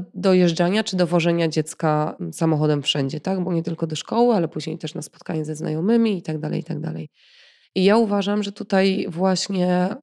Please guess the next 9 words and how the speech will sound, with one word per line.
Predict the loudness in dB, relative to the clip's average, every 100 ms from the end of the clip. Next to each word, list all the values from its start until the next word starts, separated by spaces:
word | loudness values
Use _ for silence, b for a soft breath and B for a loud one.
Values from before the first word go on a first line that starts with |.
| -4
jasna, | 2 4 4 2 2
zadeklarowana | 2 0 2 4 4 4 4 4
i | 2
konsekwentnie | 0 -2 -2 -2 0 2
prowadzona | 2 2 2 2 0
polityka | -2 -4 -4 -2
rządowa | 0 2 0 0
i | -2
samorządowa | -2 -2 -2 0 -2 0 0 0